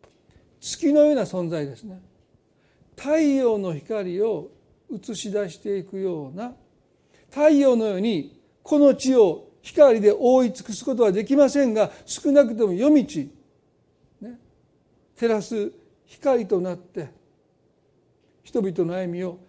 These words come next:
私たちも照らすことができる。でも、それは私の輝きではなくて、私の人生を導いてくださっている、私の心に命の光を与えてくださっている、その光を持っ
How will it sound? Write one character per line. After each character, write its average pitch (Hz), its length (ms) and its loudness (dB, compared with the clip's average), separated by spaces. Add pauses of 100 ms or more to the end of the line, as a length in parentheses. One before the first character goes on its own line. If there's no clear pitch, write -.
(300)
私 196 320 -6
た 170 80 -6
ち 165 140 -12
も 208 300 -10 (160)
照 240 120 -8
ら 269 140 -2
す - 140 -12
こ 269 100 -8
と 302 100 -10
が 214 80 -10
で 143 120 -12
き - 100 -14
る。 160 160 -8
で 226 80 -4
も、 208 80 -4
そ 220 120 -4
れ 220 60 4
は 220 140 2 (280)
私 254 560 -2
の 294 120 4
輝 247 380 -4
き 247 120 -6
で 226 120 2
は 190 80 2
な 165 120 -8
く - 80 -18
て、 - 360 -4 (380)
私 247 520 2
の 254 220 2
人 277 340 4
生 226 160 0
を 208 80 6
導 233 380 0
い 233 40 -6
て 226 100 0
く 202 80 -4
だ 196 80 -4
さ 208 120 -4
っ 180 60 -4
て 208 140 -4
い - 20 2
る、 202 160 0 (140)
私 240 340 2
の 240 160 -2
心 233 340 2
に 220 300 -2 (380)
命 285 400 4
の 214 120 -2
光 226 360 0
を 202 80 4
与 262 200 4
え 262 80 4
て 202 120 0
く 196 40 -4
だ 208 120 -2
さ 208 140 -6
っ 202 40 -2
て 208 140 -8
い 190 40 -2
る、 190 100 -6
そ 233 120 -8
の 220 100 -6
光 247 420 2
を 214 100 2
持 240 160 -2
っ 247 60 -6